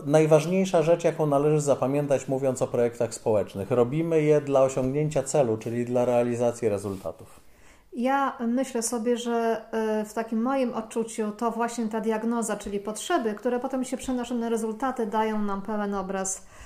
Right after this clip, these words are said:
Speaker 2: e, tak naprawdę, e, każdego projektu i warto sobie na początek właśnie takie najważniejsze rzeczy, e, w tym, e, obszarze poukładać w gronie zespołu,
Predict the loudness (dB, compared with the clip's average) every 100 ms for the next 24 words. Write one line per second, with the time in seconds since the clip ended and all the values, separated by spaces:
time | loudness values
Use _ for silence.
0 | -18 -12 -6 -6 -6 -8 -6 -4 -4 -4
1 | -4 -2 -2 -4 -8 -16 -20 -20 -8 -4
2 | -2 -2 -2 -2 -4 -6 -12 -12 -14 -18
3 | -20 -20 -10 -4 -2 0 0 -2 -2 0
4 | 0 -2 -2 -2 -2 -2 0 0 0 -4
5 | -2 0 -2 -4 -6 -4 -2 -4 -6 -16
6 | _ -10 -8 -8 -6 -4 -2 0 0 0
7 | 0 -2 -4 -4 -4 -6 -8 -8 -8 -4
8 | -4 -2 -4 -6 -6 -4 -6 -8 -6 -6
9 | -4 -6 -8 -14 -20 -20 _ -20 -4 2
10 | 2 2 2 4 2 -2 -4 -12 -8 -2
11 | 2 2 2 -2 -4 0 2 4 4 0